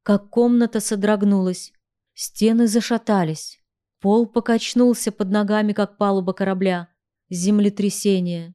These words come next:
Я схватилась рукой за подоконник и не выпала из окна лишь благодаря Иридии,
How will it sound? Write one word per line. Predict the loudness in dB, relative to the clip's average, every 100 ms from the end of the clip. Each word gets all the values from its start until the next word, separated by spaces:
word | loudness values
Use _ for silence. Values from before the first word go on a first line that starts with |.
| _ _ _ _
Я | 0 0 0
схватилась | 0 -2 0 0 0
рукой | -2 0 0
за | 0
подоконник | -2 -2 -2 0 2 0 -4 _ _
и | 0
не | 2
выпала | 2 0 0 0
из | 0
окна | -2 0 0
лишь | 0 -2
благодаря | -2 -2 -2 0 0 -2 -2
Иридии, | -2 0 -2 -2 -4 -6